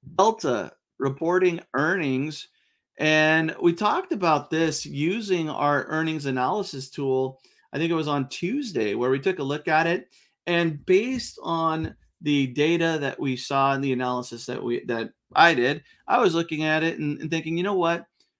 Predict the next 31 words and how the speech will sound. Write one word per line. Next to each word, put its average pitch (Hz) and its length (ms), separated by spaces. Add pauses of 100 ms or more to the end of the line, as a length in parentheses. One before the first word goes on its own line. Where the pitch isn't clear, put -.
(500)
Really, 190 460
whether 175 400
we 151 140
beat 185 260
expectations 160 1120 (100)
or, 127 520
or, 123 480 (120)
uh, 117 160
miss 165 340
expectations, 131 1120 (560)
i-, - 40
it's, 170 600
it's 143 260
mixed. - 400
It's 156 180
a 143 40
coin 123 320
toss. 110 280
There's 156 180
no 202 220
clear 170 300
trend 139 360
based 127 260
on 127 120
what's - 380
happened 123 360
in 113 80
the 113 80
past." 127 360
Of 180 120
course, 190 420